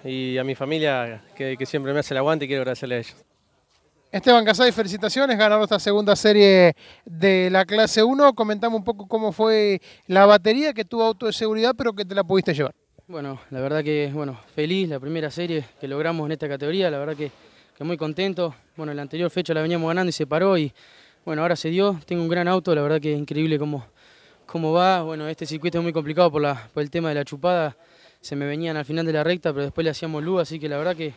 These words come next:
Speaker 3: muy conforme, tengo un gran auto. No sé en qué gi-, tiempo habré girado, pero bueno, salió,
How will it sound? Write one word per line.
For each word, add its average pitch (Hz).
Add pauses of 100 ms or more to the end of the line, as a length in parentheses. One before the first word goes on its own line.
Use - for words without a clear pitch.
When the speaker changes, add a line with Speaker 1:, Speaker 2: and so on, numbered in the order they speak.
(100)
Speaker 3:
muy 170
conforme, 165
tengo 156
un 147
gran 165
auto. 180 (480)
No 175
sé 190
en 165
qué 180
gi-, 175
tiempo 165
habré 165
girado, 180
pero 156
bueno, 156
salió, 156